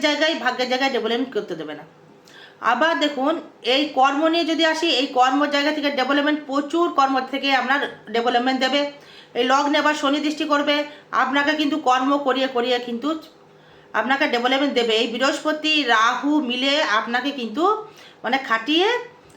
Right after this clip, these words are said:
বুদ্ধিমত্তাভাবে, আপনাকে যোগাযোগভাবে আপনাকে কিন্তু সাপোর্ট দিয়ে আপনাকে ডেভেলপমেন্ট করবে। এবার যদি বলেন, "দিদি ভাই, আপনার চার্টে আর কি ফল আছে? আমার কি চাকরি হবে না?" চাকরি অবশ্যই হবে, চাকরির যোগ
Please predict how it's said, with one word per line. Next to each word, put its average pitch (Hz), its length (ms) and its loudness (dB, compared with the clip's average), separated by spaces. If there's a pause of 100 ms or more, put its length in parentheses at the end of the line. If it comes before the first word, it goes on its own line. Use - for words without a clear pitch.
(260)
বুদ্ধিমত্তাভাবে, 262 1000 2 (280)
আপনাকে 240 340 -2
যোগাযোগভাবে 285 680 0 (280)
আপনাকে 233 500 -2
কিন্তু 240 300 -4
সাপোর্ট 254 420 -2 (300)
দিয়ে 254 240 0 (140)
আপনাকে 240 260 -2
ডেভেলপমেন্ট 226 540 -2
করবে। - 200 -8 (1160)
এবার 330 260 2
যদি 320 200 2
বলেন, 320 260 4
"দিদি 311 200 2
ভাই, 302 200 4 (160)
আপনার 285 240 2
চার্টে 269 220 0
আর 254 260 4
কি 277 180 0
ফল 170 160 -2
আছে? 165 180 -8 (560)
আমার 233 300 -2
কি 285 60 -6
চাকরি 247 340 -2
হবে 285 220 0
না?" 262 100 -2 (880)
চাকরি 240 400 0
অবশ্যই 247 440 0
হবে, 151 140 -14 (1400)
চাকরির 254 420 0
যোগ 277 160 0